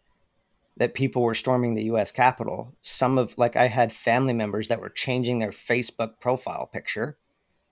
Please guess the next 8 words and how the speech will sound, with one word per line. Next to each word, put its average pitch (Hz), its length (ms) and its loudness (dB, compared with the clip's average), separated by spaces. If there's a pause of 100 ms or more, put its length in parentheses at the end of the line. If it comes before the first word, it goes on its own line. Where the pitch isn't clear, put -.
(120)
of 110 160 0
them 123 180 4
climbing 127 460 2
the 104 60 -6
walls. 113 680 0 (1400)
And 135 200 10
so, 123 600 8
<sighs> - 360 -18